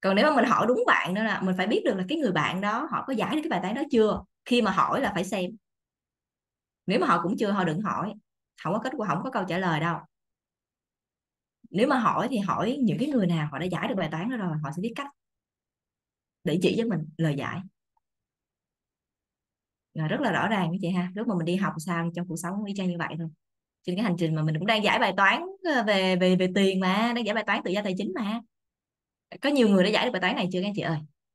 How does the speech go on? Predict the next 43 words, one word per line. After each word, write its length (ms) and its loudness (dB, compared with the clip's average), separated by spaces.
Có 140 -2
nhiều 140 4
người 120 2
giải 160 2
được 160 0
rồi, 220 2
mắc 160 -6
mớ 80 -2
gì 60 6
mình 200 0
phải 100 -2
ngồi 160 -2
mình 120 -4
tự 100 -2
mò 280 0
hoài, 360 -2
đúng 100 -6
không? 300 2
Giờ 160 0
việc 180 6
của 80 -2
mình 220 0
là 80 0
mình 120 -2
học 260 0
thôi. 280 0
Mình 160 -10
tìm 220 6
cái 80 4
người 160 4
nào 200 4
họ 100 2
đã 40 0
giải 200 0
được 60 -4
bài 100 -2
toán 180 0
đó 100 -4
rồi, 260 -2
học. 160 0
Học 180 0
xong 240 -2
là 280 -2